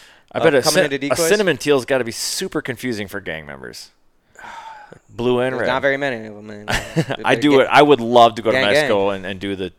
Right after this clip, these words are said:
Speaker 1: the, the trifecta. I mean, that'd be sweet. That'd be a sweet mount,
Speaker 2: It
Speaker 1: dude.
Speaker 2: just was, uh,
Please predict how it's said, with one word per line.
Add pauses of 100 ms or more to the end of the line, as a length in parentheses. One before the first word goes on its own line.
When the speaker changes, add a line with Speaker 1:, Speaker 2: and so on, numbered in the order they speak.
(120)
Speaker 1:
the, (520)
the
trifecta. (640)
I
mean,
that'd
be
sweet.
That'd
be
a
sweet
mount,
Speaker 2:
It
Speaker 1:
dude.
Speaker 2:
just
was,
uh,